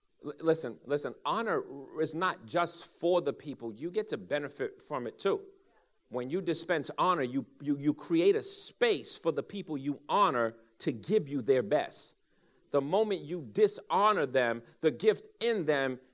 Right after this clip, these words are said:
doesn't have the freedom to come out. Not that it doesn't exist. It doesn't cease to exist because you're dishonorable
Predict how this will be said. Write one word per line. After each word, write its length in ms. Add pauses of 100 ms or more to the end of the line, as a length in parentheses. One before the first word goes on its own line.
(120)
doesn't 300
have 200
the 80
freedom 400
to 80
come 260
out. 220 (220)
Not 380
that 120
it 180
doesn't 280
exist. 520
It 60
doesn't 320
cease 380
to 160
exist 500
because 580
you're 140
dishonorable 880